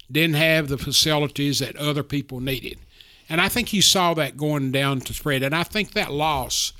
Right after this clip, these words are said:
really worked upon Rich to the point that after the season, he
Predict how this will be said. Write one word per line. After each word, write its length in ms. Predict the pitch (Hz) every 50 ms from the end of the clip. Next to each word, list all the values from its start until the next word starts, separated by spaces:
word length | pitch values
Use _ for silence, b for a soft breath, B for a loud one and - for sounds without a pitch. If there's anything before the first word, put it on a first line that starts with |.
| B B B B B B B B B
really 600 | - 139 156 160 175 185 190 196 190 185 170 160
worked 440 | 151 139 139 156 160 147 - - -
upon 480 | - - 135 135 139 135 131 127 117 - b b b b b b b
Rich 380 | - 139 151 156 147 - - -
to 100 | 156 135
the 100 | 127 -
point 360 | - 139 147 151 147 131 -
that 120 | - 127 127
after 320 | 135 143 147 - - 143
the 80 | 123 -
season, 380 | - - 147 147 131 120 139
he 120 | 135 120